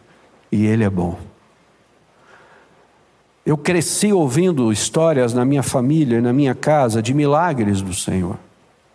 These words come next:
Quando alguns me perguntam como eu consigo, é porque eu ainda trago na minha memória aquilo que Deus já fez na história.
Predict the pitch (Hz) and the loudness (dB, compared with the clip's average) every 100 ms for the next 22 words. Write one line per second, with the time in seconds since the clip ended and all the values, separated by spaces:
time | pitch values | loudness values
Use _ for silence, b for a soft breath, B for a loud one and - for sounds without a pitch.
0 | _ _ _ _ _ _ _ _ _ _ | _ _ _ _ _ _ _ _ _ _
1 | _ _ _ - 135 139 151 139 160 143 | _ _ _ -8 -2 0 0 2 0 2
2 | 151 151 147 123 160 156 113 110 - 151 | 0 0 -2 0 0 0 -2 -4 -2 0
3 | 143 135 139 139 127 113 - - 165 160 | 2 2 0 -2 -2 -2 -4 -2 0 0
4 | 110 90 - - b b b b b b | 0 -4 -8 -20 b b b b b b
5 | b b b b _ _ _ _ _ _ | b b b b _ _ _ _ _ _
6 | _ 135 139 147 185 185 180 208 185 156 | _ -2 -2 0 2 2 2 2 2 0
7 | - 180 185 170 131 127 135 151 147 135 | 0 2 2 0 0 0 2 2 2 2
8 | 123 139 135 113 101 101 - - - 123 | 2 2 2 2 0 -2 -10 -8 -6 -2
9 | 151 147 147 127 127 147 117 110 - 139 | 0 -2 -2 -2 0 0 0 -2 -2 0
10 | 127 110 104 117 117 - - 110 104 - | 0 0 0 0 0 -2 -4 -2 0 -2
11 | 92 | -8